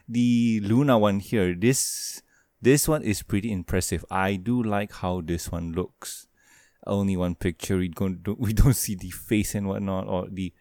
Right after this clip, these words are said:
s-, <laughs> side of the face, but still. Um, would I say that Should you get this? Um, I don't know. Um, if you're in the States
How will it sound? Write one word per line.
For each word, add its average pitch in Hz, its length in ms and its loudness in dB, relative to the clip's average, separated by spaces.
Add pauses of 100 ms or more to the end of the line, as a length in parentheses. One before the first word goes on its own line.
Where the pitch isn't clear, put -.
(320)
s-, - 260 -8 (140)
<laughs> - 160 -16
side 107 480 -4
of 104 100 -4
the 98 80 -6
face, - 400 -4
but - 180 -2
still. - 280 0 (560)
Um, 104 840 -2
would 117 380 -2
I 120 320 0
say 127 460 0
that 110 360 2 (460)
Should - 380 -2
you 107 220 4
get 202 340 0
this? - 580 0 (120)
Um, 92 680 -4 (880)
I 139 320 2
don't 92 560 -2
know. 87 520 -4 (1120)
Um, 151 280 -2
if 131 220 2
you're 143 720 2 (400)
in 139 120 -2
the 123 60 2
States - 720 -2